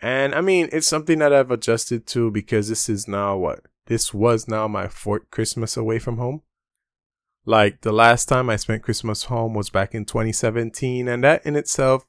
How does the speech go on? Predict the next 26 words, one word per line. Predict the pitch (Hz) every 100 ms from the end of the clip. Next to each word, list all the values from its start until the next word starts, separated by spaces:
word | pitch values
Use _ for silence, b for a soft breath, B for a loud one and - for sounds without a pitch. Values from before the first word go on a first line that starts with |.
| -
wasn't | 127 123 123 -
even, | 131 120 120
like, | 107 98
a |
normal | 104 101 107 104
Christmas | - - 113 113
sorta | - 110 107
either. | 117 120 127 _ _ _ _ _ _ -
Because | 107 - 113
if | 110
I'm | 113
not | 110 107
mistaken, | 104 - 104 117
my | 107
mom | 101 104 104 104
went | 104 104 -
to | -
the | 95 90
States | - - - - 123 - - - _ _ _ _ _
with | 101 101 -
her | 101 98
siblings. | - - 214 285 - 294 277
I'm | 160
not | 190 185
even | 180 175
sure. | - 120 123